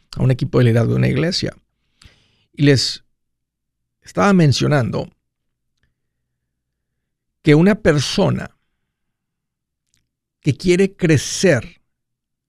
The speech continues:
su negocio muy, muy rápido, no necesita un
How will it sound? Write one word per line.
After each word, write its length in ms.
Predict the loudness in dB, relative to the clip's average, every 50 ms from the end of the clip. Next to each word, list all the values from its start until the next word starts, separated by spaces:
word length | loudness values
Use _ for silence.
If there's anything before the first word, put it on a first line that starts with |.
| _ _ _
su 240 | -10 -2 0 2 2
negocio 800 | 2 2 2 2 0 0 0 -2 -2 -4 -6 -6 -6 -8 -14 _ _ _ _ _ _ _ _ 2
muy, 560 | 4 6 6 6 6 6 6 4 4 4 2
muy 320 | 2 2 2 2 2 2
rápido, 920 | 2 0 -4 -4 -2 0 0 0 -2 -4 -6 -8 -8 -8 -8 -10 -12 -14 -16 _ _ _ _ _ _ _ _ _ _ _ _ _ _ _ _ _ _ _ _ _ _ _ _ _ _ _ _ _ -18 _
no 160 | -2 0 0
necesita 800 | 2 2 0 0 -2 -4 -4 -4 -4 -4 -4 -4 -4 -4 -2 -2
un 520 | 0 0 2 2 2 2 2 0 -2 -6